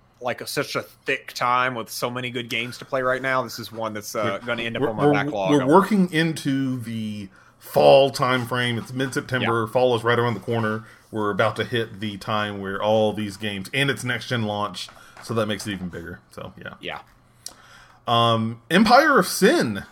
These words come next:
Speaker 2: new, uh, the strategy game kind of in, um, Prohibition era Chicago in the nineteen twenties, will be available on Nintendo Switch on December first, twenty twenty. Uh, Sniper Elite four was also announced for the Nintendo Switch here,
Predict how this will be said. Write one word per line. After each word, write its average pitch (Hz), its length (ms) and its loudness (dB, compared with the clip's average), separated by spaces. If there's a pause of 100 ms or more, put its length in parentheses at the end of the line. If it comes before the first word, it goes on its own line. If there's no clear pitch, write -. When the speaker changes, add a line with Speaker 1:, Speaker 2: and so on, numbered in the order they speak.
(140)
Speaker 2:
new, 131 200 -4
uh, 120 200 2
the 113 140 2
strategy 135 480 4
game 135 460 0
kind 135 140 -2
of 120 80 0
in, 123 160 -2
um, 110 280 0
Prohibition 117 560 -2
era 113 260 0
Chicago 113 640 -2
in 104 100 -8
the 101 60 -8
nineteen 110 300 -8
twenties, 143 400 -6 (300)
will 120 120 -2
be 110 120 0
available 110 400 2
on 107 140 -6
Nintendo 104 420 -4
Switch 120 260 -8
on 104 100 -6
December 104 300 -6
first, - 460 0
twenty 110 200 -4
twenty. 208 340 -2 (460)
Uh, 110 160 2
Sniper 160 520 2
Elite 160 340 -2
four 135 540 0 (440)
was 117 280 0
also 123 480 2
announced 113 480 -2
for 120 180 -2
the 113 80 -2
Nintendo 120 640 0
Switch 113 460 -4
here, 104 460 -4